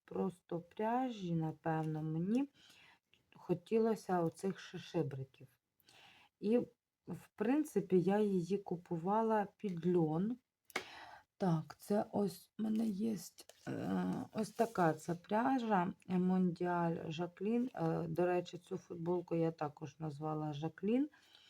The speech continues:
Чомусь мені так схотілося. Ну, а що зробиш? Тут сімдесят п'ять відсотків, е,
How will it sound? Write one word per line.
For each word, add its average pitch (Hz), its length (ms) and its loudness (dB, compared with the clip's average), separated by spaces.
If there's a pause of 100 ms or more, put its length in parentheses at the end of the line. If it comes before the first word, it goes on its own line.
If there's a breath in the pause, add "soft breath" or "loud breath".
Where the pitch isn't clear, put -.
(340 loud breath)
Чомусь 190 380 0
мені 170 120 0
так 165 180 -6
схотілося. 165 880 -4
Ну, 196 240 -4
а 175 40 -6
що 170 200 -8
зробиш? 156 480 -4 (460 loud breath)
Тут 202 260 2
сімдесят 175 600 -2
п'ять 175 280 0
відсотків, 165 720 -4
е, 160 280 -2